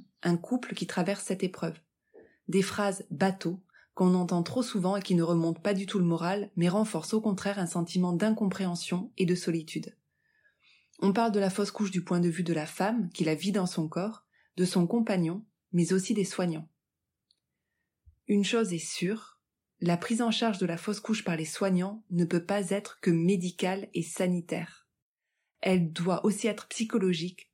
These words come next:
pour permettre à la femme et au couple d'envisager une future grossesse de manière sereine. Deux cent mille fausses couches chaque année, c'est avant tout deux cent mille histoires personnelles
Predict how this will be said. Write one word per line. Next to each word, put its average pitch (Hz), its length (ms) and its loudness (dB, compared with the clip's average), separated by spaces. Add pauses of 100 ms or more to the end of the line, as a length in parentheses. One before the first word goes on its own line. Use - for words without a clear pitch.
pour 190 180 -4
permettre 220 360 0
à 202 40 0
la 180 120 -2
femme 160 280 0
et 156 60 2
au 156 100 0
couple 190 360 -2
d'envisager 185 540 0
une 180 100 0
future 214 320 -4
grossesse 190 480 -2
de 170 100 -2
manière 165 340 -4
sereine. 165 440 -4 (1000)
Deux 190 160 4
cent 226 160 4
mille 214 160 4
fausses 196 240 -2
couches 202 220 -4
chaque 190 200 -2
année, 175 320 -2 (180)
c'est - 280 -2
avant 208 240 0
tout 208 160 -2
deux 185 240 4
cent 220 160 -2
mille 196 200 0
histoires 180 500 -4
personnelles 185 640 -2